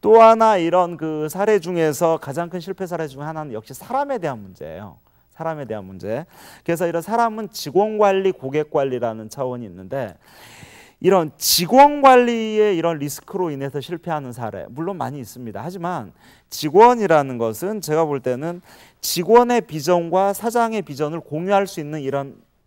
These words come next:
사장의 마인드, 이 정도가 제일 중요하다는 생각이 들고요. 고객 관리, 특히 단골 고객을 어떻게 만듭니까? 이런 얘기 많이 하시는데, 단골 고객은 아까 말씀드린 대로 정말 맛있어서, 아니면 입지 시설이 좋아서,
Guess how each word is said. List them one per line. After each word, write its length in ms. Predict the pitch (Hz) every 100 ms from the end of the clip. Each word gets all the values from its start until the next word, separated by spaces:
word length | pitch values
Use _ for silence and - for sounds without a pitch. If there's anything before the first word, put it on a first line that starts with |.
| _ -
사장의 340 | - 190 180
마인드, 500 | 123 113 110 98 73 _ _ _ -
이 100 | 165
정도가 340 | 214 196 190
제일 180 | 139 147
중요하다는 480 | - 127 120 123 127
생각이 300 | 139 131 123
들고요. 480 | 101 98 127 117 _ - - _ _
고객 480 | - 143 208 233 -
관리, 340 | 185 147 117
특히 340 | - - 180 135
단골 440 | - 147 170 247 247
고객을 320 | 233 220 185
어떻게 280 | 117 - 208
만듭니까? 600 | 160 143 131 113 110 101
이런 320 | 151 160 139
얘기 280 | 117 123 92 -
많이 260 | - 117 131
하시는데, 640 | 151 139 113 117 139 98 _ - - -
단골 280 | 180 220
고객은 320 | 214 208 185 175
아까 200 | 139 165
말씀드린 500 | 117 170 151 143 131
대로 200 | 131 143
정말 280 | 147 190
맛있어서, 640 | 135 120 139 - 117 87 - _ -
아니면 240 | 143 156 139
입지 320 | 151 - 202
시설이 400 | - 226 233 202
좋아서, 540 | 139 131 123 - 73